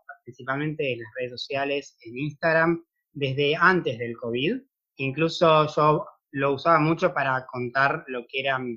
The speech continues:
eh, mi proceso de aplicación a la beca Fulbright, pero a su vez, cuando estaba estudiando allá, compartía muchas de las cosas que iba estudiando, una un poco de, de forma de hacerme más ameno vivir allá, y entonces compartía lo que venía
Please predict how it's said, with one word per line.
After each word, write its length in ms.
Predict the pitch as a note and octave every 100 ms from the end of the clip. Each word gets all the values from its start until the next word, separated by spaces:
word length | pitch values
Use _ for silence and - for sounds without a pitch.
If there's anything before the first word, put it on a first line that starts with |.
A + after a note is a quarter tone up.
| - _ _
eh, 300 | - B2+ B2
mi 500 | A#2+ B2 B2 B2+ B2 -
proceso 720 | C#3+ C3+ - D#3 D3+ D#3+ C3+
de 480 | C3+ C#3 C3 C3 C3 -
aplicación 640 | C3+ D3 C#3+ C#3+ - E3+
a 60 | D#3+
la 40 |
beca 240 | D#3 D#3+
Fulbright, 460 | - G#3 G3 G3+ G3
pero 220 | A#3+ A3+
a 40 | A3
su 200 | - G3+
vez, 420 | G3 G3 - _ _ _
cuando 300 | - E3+ D3
estaba 220 | C3+ F#3 F#3
estudiando 420 | F3+ F3 F3 F#3
allá, 260 | F#3 G3+
compartía 640 | G3 F3+ D#3+ E3 D#3+ G#3 F#3+
muchas 340 | F3+ F#3 F#3+
de 40 |
las 100 | E3 -
cosas 220 | F3 E3 -
que 100 | D3
iba 100 | D3
estudiando, 680 | D3 F3+ A3+ G#3 F#3+ G#3 G#3 _ _
una 320 | B3+ A#3 F#3+
un 100 | E3
poco 680 | F#3+ G3+ G3 F3 E3+ D#3+ D#3
de, 160 | D#3 E3+
de 420 | D3+ C#3 C#3 D3
forma 420 | - D#3+ E3+ D#3+ D3+
de 460 | C#3+ C#3 C#3 C3+ C3+ _ _
hacerme 340 | C3 D#3 F3+
más 200 | E3 E3
ameno 360 | D#3 D3 E3 E3
vivir 300 | C#3+ D3 C#3+
allá, 540 | C3 C#3+ C#3+ E3 A#3
y 80 | E3+
entonces 240 | B2+ C#3+ -
compartía 680 | C3+ B2 B2 - C#3 C#3
lo 200 | C3 B2
que 100 | -
venía 460 | B2 C#3 D#3+ G3+